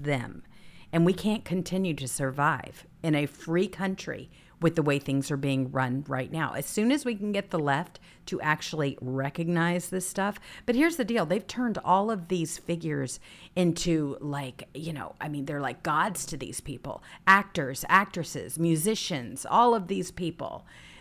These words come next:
They're just false prophets, and they, they sit there, they idolize them. You should see it in Hollywood. It's craziness. It really is. I, I was saying to a friend of mine who's coming to visit this weekend, I said, "You know, it's so wild to see all the tourists that come in here."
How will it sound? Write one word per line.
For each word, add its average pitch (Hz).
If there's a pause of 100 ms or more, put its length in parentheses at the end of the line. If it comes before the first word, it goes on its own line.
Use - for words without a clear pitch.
They're 185
just 180
false 196
prophets, -
and 165
they, 165
they 160
sit -
there, 151
they 143
idolize 165
them. 123
You 175
should 247
see 294
it 190
in 139
Hollywood. 139
It's -
craziness. 135 (100)
It 170
really 151
is. 127 (240)
I, 254
I 233
was 254
saying 185
to 160
a 139
friend 185
of 170
mine 143
who's 139
coming 147
to 139
visit 139
this 143
weekend, 139
I 143
said, 147 (420)
"You 247
know, 269
it's 202
so 208
wild 151
to 147
see -
all 139
the 135
tourists 151
that -
come 180
in 185
here." 185